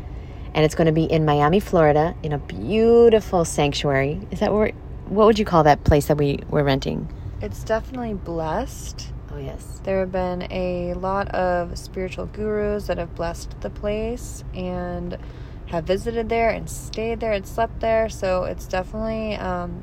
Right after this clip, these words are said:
Speaker 2: you can feel the energy when you walk
Speaker 1: It's
Speaker 2: in.
Speaker 1: like no other. And it has a giant, beautiful mango tree in the backyard.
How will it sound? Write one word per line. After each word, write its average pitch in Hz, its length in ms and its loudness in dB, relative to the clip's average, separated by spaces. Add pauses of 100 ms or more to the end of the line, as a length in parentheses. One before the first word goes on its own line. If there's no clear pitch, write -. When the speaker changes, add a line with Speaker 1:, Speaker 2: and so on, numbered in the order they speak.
Speaker 2:
you 208 140 -4
can 214 120 -4
feel 185 200 0
the 165 100 -6
energy - 340 -8
when - 120 -10
you - 100 -10
walk - 180 -10
Speaker 1:
It's 131 140 -8
Speaker 2:
in. - 60 -12
Speaker 1:
like 151 160 0
no 160 160 6
other. 143 380 4 (260)
And 147 120 4
it 139 60 2
has 143 140 4
a 139 120 2 (180)
giant, 214 640 6
beautiful 226 640 4
mango 196 340 8
tree 196 240 4
in 190 60 6
the 190 100 6
backyard. 175 800 8